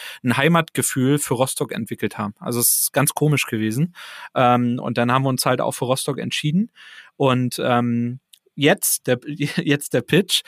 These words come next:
Man kommt super schnell, äh, finde ich, in, in die verschiedenen Communities hier rein. Also sowohl die Startup-Welt, als auch die Musikwelt, als auch die Whisky-Liebhaber, äh, Sportbegeisterte, was auch immer.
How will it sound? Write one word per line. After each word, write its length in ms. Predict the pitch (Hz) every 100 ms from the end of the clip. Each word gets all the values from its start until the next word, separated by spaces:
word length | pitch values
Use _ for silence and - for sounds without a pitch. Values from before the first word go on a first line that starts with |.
| - - -
Man 140 | 131 131
kommt 260 | 143 135
super 400 | - 175 190 185
schnell, 680 | 170 - 123 131 151 156 160
äh, 260 | - 127 123
finde 320 | - 143 135
ich, 160 | 131 -
in, 440 | - 120 120 123
in 180 | - 135
die 80 | 123
verschiedenen 460 | - 127 151 135
Communities 640 | - 123 131 143 117 - 107
hier 200 | - 110
rein. 320 | 107 107 120 - - -
Also 360 | - 117 123 117
sowohl 580 | 113 117 113 123 143 143
die 120 | 120
Startup-Welt, 800 | - 127 156 185 165 156 147 147
als 240 | - 131 -
auch 140 | 131
die 140 | - 135
Musikwelt, 720 | 127 113 131 - 143 143 143 - -
als 260 | - 127 -
auch 260 | 117 127
die 220 | - 143 123
Whisky-Liebhaber, 1400 | 147 - 165 156 156 143 147 143 143 143 131 - 120 127
äh, 40 | 123
Sportbegeisterte, 1200 | - 139 165 156 123 127 139 - 139 147 143 123
was 180 | 156
auch 160 | 226 160
immer. 420 | 165 165 135 202